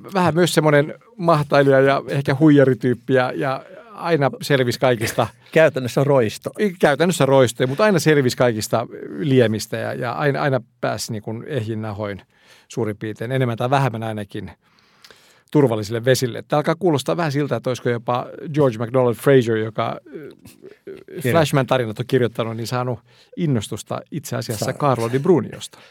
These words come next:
Speaker 2: Saattaa olla, saattaa olla. No, anyway, vaikka häntä halveksittiin ehkä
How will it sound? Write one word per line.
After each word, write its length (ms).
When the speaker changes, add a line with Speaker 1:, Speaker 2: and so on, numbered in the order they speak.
Speaker 2:
Saattaa 380
olla, 180
saattaa 440
olla. 120
No, 240
anyway, 300
vaikka 340
häntä 500
halveksittiin 880
ehkä 440